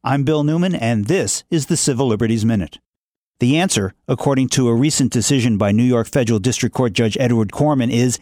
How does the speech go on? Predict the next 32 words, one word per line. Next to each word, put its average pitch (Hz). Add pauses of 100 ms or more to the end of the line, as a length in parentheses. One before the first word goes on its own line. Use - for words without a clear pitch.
yes. 113 (420)
ice 170
or 151
any 180
other 180
government 175
law 165
enforcement 170
agent 151
can 123
search 185
and 131
read 185
and 151
retain 143 (200)
anything 190
in 139
your 135
electronic 170
devices 151
without 131
any 202
reason 165
whatsoever 147 (180)
anytime 156
you 117
leave 156
or 123
come 113
into 151
the 147
country. 131